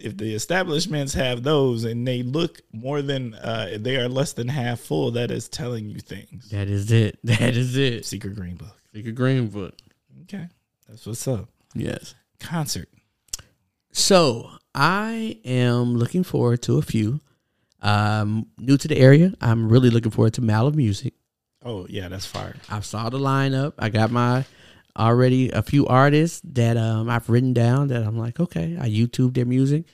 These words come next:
Speaker 2: I'm excited to hear and, uh, see. But then I will say,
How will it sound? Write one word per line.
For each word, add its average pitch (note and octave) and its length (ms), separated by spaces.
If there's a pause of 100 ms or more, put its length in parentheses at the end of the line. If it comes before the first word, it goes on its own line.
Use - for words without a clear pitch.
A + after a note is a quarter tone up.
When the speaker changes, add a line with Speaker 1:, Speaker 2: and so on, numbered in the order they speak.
(400)
Speaker 2:
I'm A2+ 120
excited A2+ 420
to D3+ 80
hear C#3 440 (420)
and, B2 200
uh, B2+ 180
see. A2+ 420 (540)
But C#3+ 140
then B2+ 360
I G#2+ 120
will A2 220
say, A2+ 440